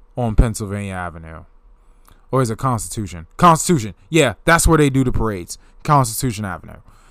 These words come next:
Yeah. Hopefully, I got something to celebrate on Constitution Avenue. 'Cause the cap cycle is broken.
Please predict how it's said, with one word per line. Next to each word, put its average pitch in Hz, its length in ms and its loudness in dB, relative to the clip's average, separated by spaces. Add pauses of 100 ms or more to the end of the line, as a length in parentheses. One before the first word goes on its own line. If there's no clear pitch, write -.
(160)
Yeah. 113 260 -6 (580)
Hopefully, 151 580 2 (140)
I 117 140 -2
got 127 200 4
something 139 240 2
to 123 60 0
celebrate 123 680 0 (100)
on 113 140 -8
Constitution 113 680 -2
Avenue. 87 360 -12 (1500)
'Cause 143 160 0
the 123 100 -4
cap 156 320 4
cycle 147 420 4
is 120 80 0
broken. 107 520 0